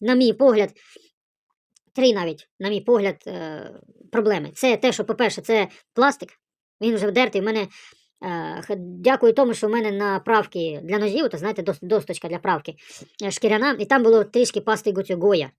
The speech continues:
чи Гої, чи Го-, Гої. І я оце т-, трішечки заполірував його. Ну, воно все одно до сраки, потрібно нормально сидіти, оце долбеться з цією херню. Це перше те, що це пластик. Я розумію. Ви скажете, якби воно було, е, скляне, то це був би вага.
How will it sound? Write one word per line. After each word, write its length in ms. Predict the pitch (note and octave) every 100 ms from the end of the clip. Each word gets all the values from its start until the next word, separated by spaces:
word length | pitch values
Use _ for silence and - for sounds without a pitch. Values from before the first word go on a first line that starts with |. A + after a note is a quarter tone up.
| _ -
чи 100 | E3+
Гої, 300 | F#3 A#3 F3
чи 120 | D3
Го-, 180 | F3 G#3
Гої. 320 | G#3 E3+ - _ - - _ _ _
І 80 | G#3
я 120 | C4+
оце 160 | C#4 A#3
т-, 140 | -
трішечки 420 | F#3+ C4 C4+ -
заполірував 540 | G#3 A3+ A3+ A3 G#3 F3+
його. 180 | D3+ D3+ _ -
Ну, 80 | A3
воно 120 | C#4
все 140 | -
одно 120 | C4+ C4
до 80 |
сраки, 300 | A#3 A#3+ G3+
потрібно 500 | G3 F3+ A3+ G3 F#3
нормально 340 | E3+ G#3+ A3+ F#3
сидіти, 360 | G#3 C4+ D4+
оце 320 | G#3 G3+ F3 D3+ - -
долбеться 460 | F#3 A#3 B3+ B3+ G3+
з 40 |
цією 200 | A3 G#3+
херню. 220 | G#3+ F#3
Це 140 | D#3 B3+
перше 200 | D#4+ A#3+
те, 80 |
що 100 | A#3+
це 100 | A3+
пластик. 300 | - F#3+ D3
Я 60 | A3+
розумію. 380 | B3 B3+ A#3+ E3+ - - - _ -
Ви 60 |
скажете, 320 | - A#3 G#3+
якби 320 | F3 G3+ D4 C4+
воно 220 | A3+ C4
було, 220 | A3 A#3
е, 420 | G3+ F#3 F3+ E3+ D#3+
скляне, 480 | - A3 A3+ C4+
то 120 | B3 G#3
це 140 | A3+
був 120 | G#3+
би 80 | G#3
вага. 380 | F#3+ F#3 G3+